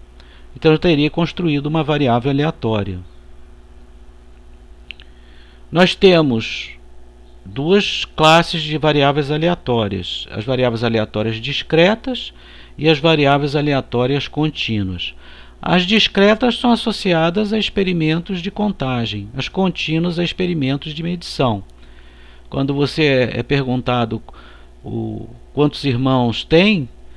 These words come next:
não responde, "Ó, tenho três metros de irmãos ou quinhentos quilos de irmãos", né? Por outro lado,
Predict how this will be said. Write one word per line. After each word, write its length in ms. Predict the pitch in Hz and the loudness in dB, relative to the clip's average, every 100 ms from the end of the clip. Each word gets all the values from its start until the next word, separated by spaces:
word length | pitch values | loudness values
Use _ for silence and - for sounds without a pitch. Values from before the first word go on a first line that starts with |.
| - - - | -20 -18 -6
não 200 | 170 196 | 0 4
responde, 600 | 208 - - 160 170 147 | 4 4 2 4 4 4
"Ó, 140 | 139 | 4
tenho 340 | 120 151 139 117 - | 4 2 2 -2 -4
três 300 | 156 160 120 | 2 2 2
metros 460 | 131 143 147 120 110 | 2 2 0 -2 -4
de 120 | 117 | -4
irmãos 640 | 107 117 143 147 113 98 | -2 0 2 2 0 -4
ou 640 | 110 110 107 107 101 98 95 - - - | -2 -2 0 -2 -2 -4 -8 -14 -20 -14
quinhentos 440 | - 139 147 - | 0 2 2 -2
quilos 440 | - 147 151 127 117 | -6 -2 0 0 -4
de 120 | 120 | -2
irmãos", 680 | 117 117 107 92 82 - - - - - - - - | -2 -2 -2 -4 -8 -12 -16 -20 -20 -20 -20 -20 -14
né? 260 | 104 107 127 - - - - - - | -8 -8 -8 -14 -20 -20 -20 -20 -10
Por 120 | - 151 | 2 4
outro 240 | 165 170 | 4 4
lado, 420 | 151 156 175 185 | 6 6 4 0